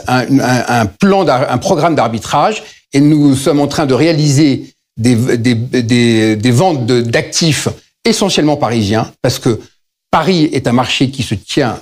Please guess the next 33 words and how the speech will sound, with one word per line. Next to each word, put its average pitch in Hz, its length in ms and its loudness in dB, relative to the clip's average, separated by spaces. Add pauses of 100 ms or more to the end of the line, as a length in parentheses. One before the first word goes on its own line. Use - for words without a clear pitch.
à - 60 -4
Paris 123 240 -2
Intramuros, 110 500 0
c'est 107 160 -6
un 92 60 0
marché 92 260 -4
qui - 140 -8
se - 120 -8
tient, 170 380 -2 (320)
sur 131 100 -2
lequel 135 460 0 (260)
ce 143 80 0
sont 143 160 0
pourtant 139 400 -2
des 120 220 0
actifs 120 320 -2
qui - 80 -4
ont 110 80 2
été 110 420 0 (380)
achetés - 340 0
il 143 80 -2
y 117 80 -4
a 95 60 -4
très - 260 -4
très - 160 -2
longtemps, 127 380 0
donc 104 240 -4
en 107 160 -4
soixante-dix, 123 680 0
en, 98 300 -4
en 117 100 0
années 117 140 2
quatre-vingts, 123 600 -2